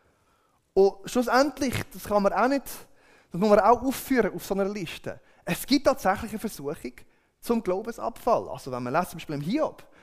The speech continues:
im Hiob ist es wirklich nicht gut gegangen. Also,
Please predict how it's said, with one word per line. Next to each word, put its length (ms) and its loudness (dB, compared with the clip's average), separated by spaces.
im 100 -6
Hiob 280 2
ist 100 -4
es 140 -8
wirklich 340 -8
nicht 420 -8
gut 220 -16
gegangen. 320 -20
Also, 320 -10